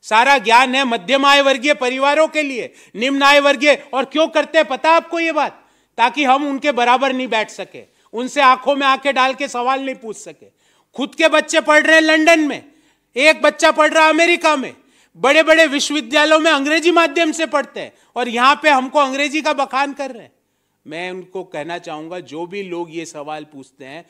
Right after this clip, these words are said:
पहले अपनी मार्कशीट और अपने बच्चों की मार्कशीट रखें कि ये मेरी मार्कशीट हिंदी माध्यम की, मैं रख सकता हूँ शिवराज जी, मेरे में है वो कलेजा, और ये मेरे बच्चों की मार्कशीट है हिंदी माध्यम में,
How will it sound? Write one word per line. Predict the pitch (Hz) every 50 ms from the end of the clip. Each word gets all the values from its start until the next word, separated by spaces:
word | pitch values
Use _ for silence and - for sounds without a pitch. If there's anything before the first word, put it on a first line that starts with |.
| _ _ _ _
पहले | - 135 151 156 160 180 190 196 196 _ _ _ _ _ _ _ -
अपनी | 139 147 _ 180 185 196 202
मार्कशीट | 180 170 170 175 175 - - - 220 233 247 _
और | 165 170 170
अपने | 170 - 165 170 160
बच्चों | 151 139 143 _ - - 175 170
की | 165 160
मार्कशीट | 147 147 147 151 147 - - 165 151 - 147
रखें | 143 139 _ - 202 214 202
कि | _ _ _ _ - 151
ये | 147 170 175
मेरी | 170 160 165 175 190 196
मार्कशीट | 190 180 175 185 180 - - 214 196 151
हिंदी | 160 156 170 175 175
माध्यम | 180 175 170 160 147 175 180 185
की, | 170 180 208 226 _ _ _ _ _ 127
मैं | 147 165 175
रख | 180 175 175
सकता | - 185 170 - - 190
हूँ | 190 190
शिवराज | 165 165 175 160 170 170 170 165 139
जी, | 170
मेरे | 165 156 151 156 160
में | 165 160
है | 151 160 165
वो | 156 156
कलेजा, | 151 151 139 127 120 117 113 104 92 _ _ _ _ _ _ _ _ _ _ _ _ _ _ _ _ -
और | 175 180 185
ये | 202 208 208
मेरे | 196 196 202 208
बच्चों | 190 196 196 196 - 214 202
की | 190 - 196
मार्कशीट | 185 180 175 175 - - 180 175 147 147
है | 139
हिंदी | 156 160 156 160 151
माध्यम | 139 131 123 113 110 113 110 107
में, | _ _